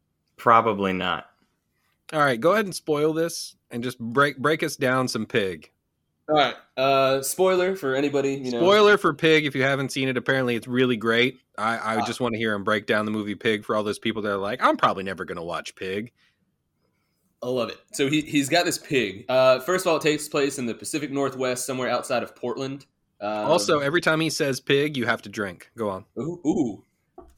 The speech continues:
Speaker 3: Um, so his pig gets stolen.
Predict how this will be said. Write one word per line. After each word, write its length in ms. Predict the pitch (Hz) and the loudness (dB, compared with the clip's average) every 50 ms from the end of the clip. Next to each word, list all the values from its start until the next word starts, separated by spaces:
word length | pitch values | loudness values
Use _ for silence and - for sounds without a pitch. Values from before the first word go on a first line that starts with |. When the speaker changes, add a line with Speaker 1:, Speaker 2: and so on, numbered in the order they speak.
| - 131 | 0 2
Speaker 3:
Um, 640 | 139 135 135 131 127 127 123 120 117 117 113 113 113 _ _ _ _ _ _ - - _ _ _ _ _ _ _ _ _ _ _ _ _ _ _ | 4 6 6 6 6 4 2 2 -2 -6 -10 -12 -16 _ _ _ _ _ _ -20 -20 _ _ _ _ _ _ _ _ _ _ _ _ _ _ _
so 580 | - - - - 143 143 139 135 127 123 120 | -8 -4 -2 0 2 2 4 2 2 0 0
his 160 | 113 131 135 120 | -2 -4 -4 -4
pig 220 | - - 185 180 | 0 0 2 2
gets 180 | - 135 - - | 2 0 -4 -4
stolen. 480 | - - 113 101 98 98 95 104 127 | -4 -4 -4 -4 -4 -6 -8 -10 -14